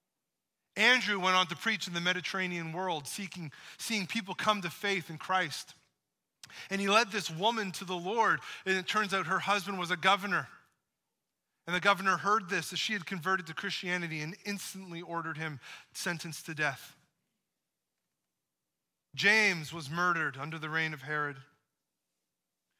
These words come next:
John, John's the one of the twelve who got off easy, I guess you could say. Because he is the only one of the twelve to die of natural causes.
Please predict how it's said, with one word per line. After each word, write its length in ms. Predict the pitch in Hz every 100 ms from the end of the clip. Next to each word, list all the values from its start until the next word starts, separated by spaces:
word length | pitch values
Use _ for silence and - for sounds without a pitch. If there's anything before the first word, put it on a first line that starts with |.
| -
John, 420 | - 190 190 175 135 - - _ _ _ -
John's 380 | 196 233 262 180
the 80 |
one 260 | 196 180 170
of 140 | 156
the 120 | 143 147
twelve 360 | - 175 160
who 80 | 131
got 160 | 147 156
off 220 | 147 139
easy, 280 | 160 120 110 - 120
I 40 |
guess 240 | 120 120
you 60 | 139
could 160 | - 123
say. 180 | 131 113 107 _ _ _ _ _ _ _ _ _ _ _ _ _ _ _ _ _ _ -
Because 220 | 165 165
he 100 | 214
is 140 | 196
the 100 | 185
only 360 | 196 233 240 226
one 180 | 208 202
of 100 | 175
the 80 |
twelve 500 | 180 202 185 165 135 -
to 80 |
die 300 | 147 170 170
of 140 | 165 139
natural 420 | 156 151 165 147
causes. 680 | - 156 143 131 117 -